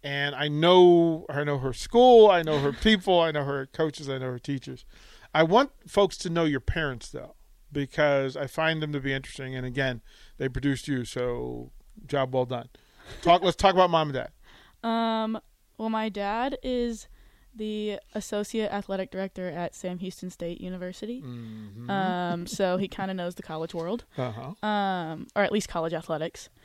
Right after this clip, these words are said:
Speaker 2: And then my mom played basketball at Sam Houston State University, and then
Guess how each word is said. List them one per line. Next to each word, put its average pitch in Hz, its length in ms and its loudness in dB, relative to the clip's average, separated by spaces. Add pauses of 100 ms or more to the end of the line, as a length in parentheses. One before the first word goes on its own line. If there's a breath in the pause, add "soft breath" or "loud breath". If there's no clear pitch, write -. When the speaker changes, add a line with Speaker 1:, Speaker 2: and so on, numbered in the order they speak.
(340 soft breath)
Speaker 2:
And 208 200 0
then 185 600 -2
my 180 380 -4
mom 208 680 -2 (600)
played 208 300 0
basketball 160 680 -4
at 156 340 -8
Sam 170 260 -12
Houston 185 320 -14
State - 280 -6
University, 180 720 -4
and 185 180 -4
then 175 420 -6